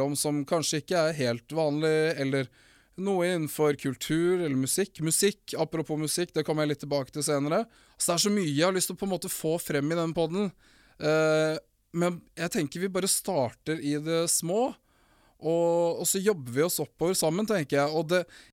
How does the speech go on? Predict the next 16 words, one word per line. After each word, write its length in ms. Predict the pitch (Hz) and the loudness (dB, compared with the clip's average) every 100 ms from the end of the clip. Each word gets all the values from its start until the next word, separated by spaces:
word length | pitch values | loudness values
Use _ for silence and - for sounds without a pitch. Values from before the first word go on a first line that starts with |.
| _ | _
som 180 | - 175 | -2 2
sagt, 340 | 180 226 - 160 | 2 0 -2 -6
det 100 | 160 156 | 0 2
hjelper 200 | 123 147 | 2 0
jo 60 | |
ikke 120 | 185 170 | 0 0
at 60 | 135 | 2
jeg 180 | 143 151 | 4 2
sitter 220 | 131 156 | 0 2
her 100 | 156 | 2
og 40 | 160 | 2
prater 340 | 151 - 185 160 | 0 0 -2 0
uten 380 | 139 - 147 | -2 0 -2
at 240 | 151 - - _ _ _ | -2 -8 -20 _ _ _
dere 320 | 156 170 156 196 | -4 0 2 0
lytter. 460 | 196 - 208 220 | -4 0 2 2